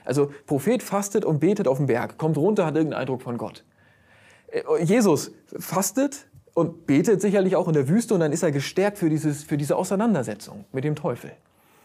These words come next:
Und hier in Antiochia ist es ja auch, sie fasten und beteten und dann hören sie den Heiligen Geist. Ich glaube, es ist eine Stärkungszeit. Das Fasten ist dafür da, dass wir Gott näher kommen,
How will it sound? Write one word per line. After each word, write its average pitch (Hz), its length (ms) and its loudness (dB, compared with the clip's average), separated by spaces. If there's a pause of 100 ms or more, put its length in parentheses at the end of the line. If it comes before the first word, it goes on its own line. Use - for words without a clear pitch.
(460)
Und 156 120 2
hier 208 140 6
in 190 60 2
Antiochia 185 420 0
ist 180 100 0
es 190 100 -2
ja 247 80 0
auch, 220 100 0
sie 135 120 -2
fasten 226 460 -4
und 156 140 0
beteten 214 320 2
und 160 180 0
dann 220 220 2
hören 214 160 2
sie 208 80 0
den 185 100 0
Heiligen 196 240 -2
Geist. 160 260 -2
Ich 151 100 -4
glaube, 202 200 2
es 190 80 -2
ist 196 120 -8
eine 147 200 -2
Stärkungszeit. - 960 -6 (400)
Das 131 160 -2
Fasten 233 240 -2
ist 185 140 -2
dafür 151 240 -2
da, 208 260 0
dass 160 200 -6
wir 143 100 -2
Gott 196 240 -4
näher 185 260 0
kommen, 113 360 -8